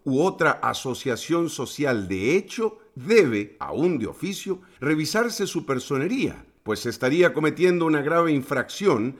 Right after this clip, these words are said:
al asociarse en forma ilícita, desnaturalizando jurídica y socialmente lo que es un sindicato.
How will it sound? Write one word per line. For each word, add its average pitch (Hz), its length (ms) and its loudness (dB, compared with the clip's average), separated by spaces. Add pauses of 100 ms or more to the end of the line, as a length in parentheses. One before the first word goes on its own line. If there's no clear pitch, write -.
al 120 160 0
asociarse 147 680 0
en 113 140 -2
forma 151 420 0
ilícita, 151 800 -4
desnaturalizando 147 1160 2 (100)
jurídica 127 480 0
y 92 80 -4
socialmente 113 960 -2
lo 131 280 4
que 135 240 -4
es 180 400 4
un 151 140 0
sindicato. 170 760 -4